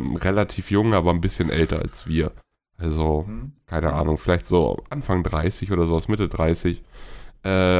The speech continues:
Speaker 1: aber auf jeden Fall, ich hatte das dann eingepackt, einfach in so eine Korktüte und, äh, der Fahrerin das dann mitgegeben. Und als sie dann da durch war, hatte sie dann auch gleich in unsere Gruppe geschrieben, so, äh,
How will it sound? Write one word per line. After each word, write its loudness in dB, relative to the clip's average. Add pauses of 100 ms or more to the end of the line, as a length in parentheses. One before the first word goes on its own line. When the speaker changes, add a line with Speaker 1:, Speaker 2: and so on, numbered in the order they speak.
(140)
Speaker 1:
aber 4
auf 0
jeden 2
Fall, 2
ich -2
hatte 0
das 0
dann 0
eingepackt, 0
einfach 2
in 2
so 2
eine 2
Korktüte -2 (480)
und, 2
äh, 4
der 2
Fahrerin 0
das 0
dann 2
mitgegeben. 0
Und 2
als 2
sie 2
dann 2
da 4
durch 2
war, 0
hatte -2
sie 4
dann 4
auch 0
gleich 4
in 2
unsere 0
Gruppe 2
geschrieben, -2
so, 6
äh, 4